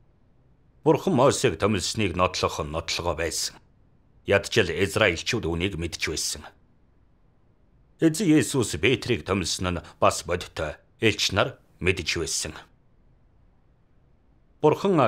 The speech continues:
хэн нэгнийг томилсон гэж хэлэхэд баримттай үндслэл хэрэгтэй.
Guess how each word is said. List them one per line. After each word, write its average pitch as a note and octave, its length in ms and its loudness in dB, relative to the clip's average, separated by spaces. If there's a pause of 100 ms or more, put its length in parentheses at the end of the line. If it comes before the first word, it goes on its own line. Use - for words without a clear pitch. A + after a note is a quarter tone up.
хэн C#3+ 240 2
нэгнийг A#2 320 0
томилсон A#2+ 560 0
гэж F#2 160 0
хэлэхэд G2+ 420 0 (380)
баримттай B2+ 560 2
үндслэл F#2 560 -4 (160)
хэрэгтэй. E2+ 480 -6